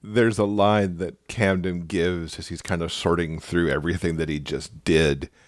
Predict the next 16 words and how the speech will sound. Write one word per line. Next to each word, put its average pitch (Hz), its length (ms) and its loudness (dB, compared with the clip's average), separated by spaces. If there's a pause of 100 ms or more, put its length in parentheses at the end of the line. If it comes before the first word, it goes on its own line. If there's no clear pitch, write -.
(400)
that 95 260 2
really 104 320 2
caps 82 440 0
the 82 120 -8
story 82 380 2
really 80 280 -2
well. 76 320 -2
He 87 120 -8
says, 82 360 -2 (320)
"I 98 100 0
thought 120 180 4
about 104 220 4
what 101 160 2
kind 98 180 4
of 90 120 0
man 92 420 0